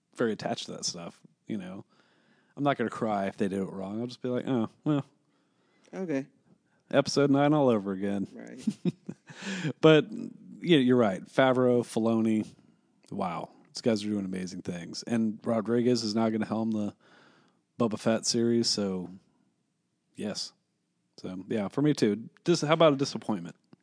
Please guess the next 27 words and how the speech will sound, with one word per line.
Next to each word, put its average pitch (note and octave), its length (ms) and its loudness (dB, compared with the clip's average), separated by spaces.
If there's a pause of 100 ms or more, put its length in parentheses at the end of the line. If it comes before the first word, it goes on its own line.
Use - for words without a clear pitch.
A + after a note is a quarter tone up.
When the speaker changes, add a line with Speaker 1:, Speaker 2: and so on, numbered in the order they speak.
(2500)
Speaker 2:
<sighs> - 40 -18
I D#3 1300 -10
don't A#3 140 -6
know A#3+ 140 -2
that G#3+ 120 -2
I'm G3+ 220 -4
genuinely F3 920 -8 (100)
disappointed C#3+ 760 -6
with C3 240 -6 (200)
anything A#2+ 600 -6
in G#2 240 -8
particular C#3 760 -4
because A2+ 280 -18
I G#2 60 -12
think G#2+ 200 -16
I G#2+ 60 -12
watched G#2 400 -12
some A2 340 -12
pretty G#2+ 220 -10
good G#2 220 -6
stuff. G#2+ 360 -8 (500)
I'm A#2+ 80 -12
more C3 200 4
disappointed A2+ 720 -6
at G2+ 120 -8
what G#2 220 -4
I F2+ 140 -8